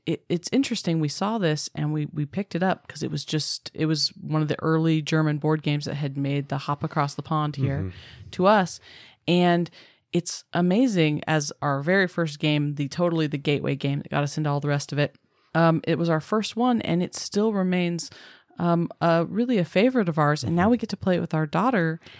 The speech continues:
Speaker 1: and it's a great game schooling game too,
Speaker 2: Mm-hmm.
Speaker 1: which is just, like, double bonus. So we thought we would talk about it, um, on the Short Bite today.
Speaker 2: Absolutely, yeah. So let's talk.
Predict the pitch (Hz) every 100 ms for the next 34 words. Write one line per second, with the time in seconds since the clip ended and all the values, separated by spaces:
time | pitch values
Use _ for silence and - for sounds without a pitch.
0 | - 190 190 - 175 202 175 180 175 226
1 | 240 - 196 302 - 165 156 156 151 147
2 | 147 - 349 214 165 - 135 95 95 -
3 | 208 - - - 165 196 165 - 196 -
4 | 190 170 156 160 190 196 156 151 143 143
5 | - - 208 202 208 208 - 214 214 202
6 | - 190 - 180 180 180 190 - 175 175
7 | 170 175 - 175 180 185 180 - - -
8 | 143 - 147 - - - 131 - 151 104
9 | 98 104 - 120 110 113 143 -